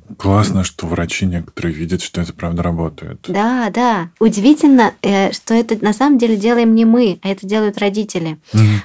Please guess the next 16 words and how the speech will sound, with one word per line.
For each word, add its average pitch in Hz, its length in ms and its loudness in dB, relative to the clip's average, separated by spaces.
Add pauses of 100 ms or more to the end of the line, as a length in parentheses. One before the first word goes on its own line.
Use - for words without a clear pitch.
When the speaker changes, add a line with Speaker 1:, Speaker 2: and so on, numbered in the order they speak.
Speaker 2:
А, 190 300 0
у 190 60 -2
нас 202 200 2
была 208 220 -2
семья, 220 440 -2
в 269 80 -10
которой 185 680 -4
малышка 196 460 0
умерла, 180 540 -2 (300)
м, 180 320 -4
через 185 320 -6 (180)
тро-, 196 320 -2
три 220 260 -2
дня 180 180 -2
после 170 280 -8
рождения, 190 580 -4